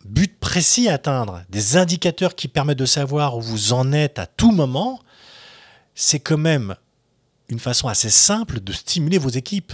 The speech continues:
Par exemple, vous avez augmenté votre taux d'estimation de sept pour cent. Il reste encore un mois complet pour atteindre vos objectifs, autant vous dire que, bah,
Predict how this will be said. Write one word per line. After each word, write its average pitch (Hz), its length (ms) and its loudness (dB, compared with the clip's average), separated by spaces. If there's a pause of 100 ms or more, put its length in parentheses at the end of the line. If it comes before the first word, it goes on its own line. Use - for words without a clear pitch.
(1160)
Par 151 160 -2
exemple, 170 420 -2 (640)
vous 151 160 2
avez 190 140 4
augmenté 170 320 0
votre 143 240 -2
taux 220 300 -2
d'estimation 170 480 -2
de 127 80 2
sept - 360 2
pour - 160 -8
cent. 131 300 -2 (840)
Il 147 120 4
reste 170 220 4
encore 160 380 2
un 214 140 0
mois 208 180 2
complet 175 400 -2
pour - 160 -6
atteindre 113 260 -6
vos 101 80 -4
objectifs, 98 420 -6
autant 110 160 -10
vous 98 120 -10
dire 170 180 -4
que, 123 400 -4 (480)
bah, - 60 -20